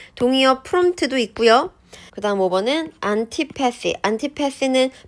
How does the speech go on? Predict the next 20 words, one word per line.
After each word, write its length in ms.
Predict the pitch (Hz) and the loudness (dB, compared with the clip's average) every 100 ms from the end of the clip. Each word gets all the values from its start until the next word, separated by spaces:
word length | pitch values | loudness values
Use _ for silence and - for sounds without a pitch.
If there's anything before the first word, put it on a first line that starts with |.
| - | -8
반감이라는 1120 | - 175 180 185 262 294 262 202 190 185 202 | -4 0 0 0 2 2 0 -2 -2 -4 -6
뜻이에요. 560 | 220 - 196 170 185 - | -6 -4 -4 -4 -6 -10
어, 100 | - | -8
그래서 300 | 165 170 165 | -6 -2 -2
얘도 220 | 160 190 | -2 -4
괜찮은 480 | 180 165 202 190 175 | -6 -4 -4 -4 -4
거고. 440 | 190 294 339 370 _ _ _ - - - _ - | -2 0 2 0 _ _ _ -20 -20 -20 _ -2
넘어갈게요. 640 | 240 254 262 - 233 247 - _ | 0 2 0 2 2 2 -4 _
순서 380 | - 320 320 311 | -4 -2 0 0
정답 480 | 254 214 262 302 - - | 0 2 2 0 -4 -20
사 300 | - - 175 | -14 -6 -4
번, 580 | 180 180 208 285 339 381 - | 0 2 2 2 0 -6 -10
그 100 | 190 | -6
다음 240 | 180 180 | -4 -4
정답 480 | 185 180 247 294 - - | -6 -2 0 0 -4 -20
삼 340 | - 294 277 277 | -12 -6 -4 0
번, 280 | 311 339 339 | 0 0 -2
정답 400 | - - 196 - - | -4 -4 -6 -6 -4
오 160 | 190 | 0
번. 560 | 180 175 180 269 359 | 2 2 4 2 -2